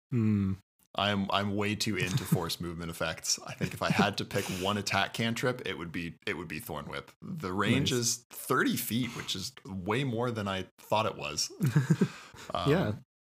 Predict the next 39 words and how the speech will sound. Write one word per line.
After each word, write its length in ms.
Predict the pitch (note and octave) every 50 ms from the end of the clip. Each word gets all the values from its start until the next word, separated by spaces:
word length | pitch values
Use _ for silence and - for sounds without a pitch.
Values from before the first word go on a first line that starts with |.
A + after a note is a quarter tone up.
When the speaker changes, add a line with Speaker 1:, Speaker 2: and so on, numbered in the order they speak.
| _ _ _
Speaker 2:
and, 320 | A2 G#2 G2+ G2 F#2+ G2 G#2
uh, 180 | G#2 G2+ G2+ F#2+
yeah, 280 | A#2+ A#2+ A2 F#2+ E2 - - -
getting 240 | - A2 G#2 G#2+ G2+
to 80 | G#2+ G2
pull 260 | - - - G#2+ G#2
somebody 580 | - - G2+ G2 G2 F#2 F#2 F2+ F2 F2 E2 - -
ten 220 | - G2 F#2+ F#2+
feet 380 | F#2 - G2 G2 F#2 F2+ F2 - _ _ _ -
can 120 | - G#2+
be 120 | F#2 -
tactically 580 | - - - G#2+ A#2 - - C3+ B2 A#2+ A#2 A2+
so 240 | - - - A2 A2
useful, 680 | G#2 F#2+ G#2 G#2+ G#2 - - A2+ G#2 G#2+ G#2+ G2+ - - -
and 460 | F2+ F2 F2+ F2+ F2+ F2+ F2+ E2+ E2
in 220 | - - G2+ F#2+ F#2
the 80 | F#2+
right 200 | F#2 G2 G2 G2+
environment, 680 | F#2+ F2+ F2 F2 E2 E2+ F2 F2+ F2 F2+ F2 E2 E2+ E2 - _ _ _ _ _ _ _ -
almost 380 | - A2+ A2 A2+ G#2+ - -
an 100 | - F#2+
instant 380 | - G2+ G2 - - G2 F2+ -
kill 360 | - E2 D2 D2+ F#2 A2+ - -
<laughs> 40 | - C#3 - - -
if 240 | D#3 C3+ C3 - - C3
you're 220 | A2 F#2+ G2 G2 - - - - -
Speaker 1:
<laughs> 240 | A#2 - C3+ B2 C3+
Speaker 2:
near 260 | C3+ B2 A#2 A2+ A2
the 160 | G#2+ A2+ G#2+
ever-present 640 | - G#2 G#2 G#2+ A2 G#2+ - A#2 G#2+ G2+ F#2+ F#2 F2+
cliff 340 | - - A2+ G2 E2+ - -
that's 200 | - F#2+ F2 -
there 260 | - F#2+ F2 E2+ E2+
in 60 | E2+
every 320 | C#2+ C#2 F2+ F2 E2+ E2+ E2+
D 160 | E2 E2+ E2+
and 100 | E2+ E2
D 160 | D#2 E2 E2
game. 320 | D#2+ E2 D#2+ E2 E2+ G#2+